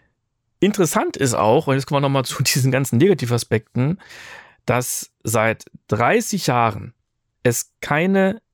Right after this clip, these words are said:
Änderung mehr gab. Und, äh, das ist natürlich viel, ja.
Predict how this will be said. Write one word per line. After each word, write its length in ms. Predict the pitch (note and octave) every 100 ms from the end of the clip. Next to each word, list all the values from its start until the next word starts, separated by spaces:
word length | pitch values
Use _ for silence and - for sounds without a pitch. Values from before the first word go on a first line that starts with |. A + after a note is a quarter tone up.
| _
Änderung 440 | C#3 C#3 A#2 E2 E2+
mehr 160 | D#2+
gab. 380 | - - - - _ _ _ -
Und, 180 | A2 - - -
äh, 200 | G#2 G2+ - _ _ _ _ _ _ _ _ _ -
das 180 | - -
ist 200 | C3 -
natürlich 840 | A#2 - B2 A#2+ A#2 - - - _ _ _ _ _ -
viel, 380 | - B2 - - _ _ -
ja. 180 | A2